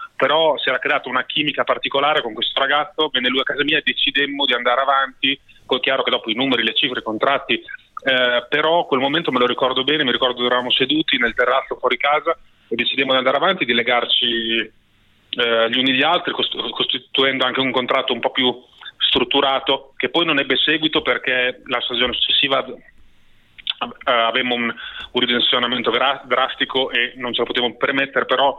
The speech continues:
lì maturò l'idea, andiamo avanti ancora un paio d'anni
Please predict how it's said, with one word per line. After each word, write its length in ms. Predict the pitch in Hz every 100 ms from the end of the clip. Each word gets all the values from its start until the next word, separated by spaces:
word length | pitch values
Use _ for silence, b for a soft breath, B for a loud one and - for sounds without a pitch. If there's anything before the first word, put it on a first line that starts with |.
| B B B
lì 140 | - 143
maturò 320 | 139 - 139
l'idea, 400 | 135 139 135 143
andiamo 260 | 143 147 170
avanti 240 | 151 127
ancora 260 | 127 131 123
un 80 | 120
paio 220 | 120 123
d'anni 460 | 131 135 135 139